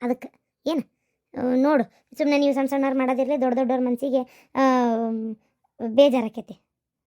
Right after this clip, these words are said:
ಅಲ್ಲ, ನಮ್ಮ ಅತ್ತಿಗೆ ನಾ ಹೇಳೇ ಇಲ್ಲ, ಆ, ಶಾಂತನ್ ಹೆಸ್ರು ಶಾಂತಕ್ಕಂದು. ಅದ್ ಹೆಂಗ್ ಗೊತ್ತಾತಂತ?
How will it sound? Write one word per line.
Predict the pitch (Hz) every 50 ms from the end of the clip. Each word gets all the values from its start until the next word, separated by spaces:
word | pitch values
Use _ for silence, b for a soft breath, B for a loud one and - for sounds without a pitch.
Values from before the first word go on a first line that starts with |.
| _ _ _ -
ಅಲ್ಲ, | - 415 427 427
ನಮ್ಮ | 403 392 392 381 381 370
ಅತ್ತಿಗೆ | - _ _ - - 494 466 480
ನಾ | 466 453 440 370 - 427
ಹೇಳೇ | 453 466 480 494 466 440
ಇಲ್ಲ, | 392 381 359 359 339 b b b b b b b - 302
ಆ, | - 392
ಶಾಂತನ್ | - - 403 392 381 339 427 440 415
ಹೆಸ್ರು | 392 370 - - 370 370 359 359 359 339 -
ಶಾಂತಕ್ಕಂದು. | 370 349 320 359 - - 370 349 330
ಅದ್ | 311 - _ _ _ - - 466 466
ಹೆಂಗ್ | 415 440 480 480 480 440
ಗೊತ್ತಾತಂತ? | 453 453 - 427 403 403 370 370 392